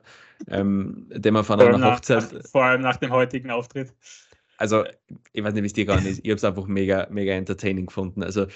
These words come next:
Speaker 1: Burgstaller
Speaker 2: <laughs>
Speaker 1: kommt rein in der zweiundachtzigsten Minute, holt sich dann nach ein paar Minuten gleich mal die Gelbe.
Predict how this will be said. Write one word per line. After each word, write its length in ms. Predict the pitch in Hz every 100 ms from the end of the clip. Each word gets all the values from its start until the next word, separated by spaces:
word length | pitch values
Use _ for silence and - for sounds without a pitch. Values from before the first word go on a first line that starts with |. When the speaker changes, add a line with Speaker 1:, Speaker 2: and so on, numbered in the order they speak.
| - - _ _ -
Speaker 1:
Burgstaller 360 | 139 156 131
Speaker 2:
<laughs> 0 |
Speaker 1:
kommt 280 | 131 123 -
rein 160 | 95 117
in 80 |
der 120 | 135 127
zweiundachtzigsten 800 | 117 120 127 127 127 127 -
Minute, 240 | 131 135 131
holt 140 | 127
sich 100 | 139
dann 120 | 127
nach 120 | 123 127
ein 80 |
paar 120 | 123 123
Minuten 260 | 127 127
gleich 160 | 123 120
mal 80 | 120
die 120 | 120
Gelbe. 360 | 107 107 143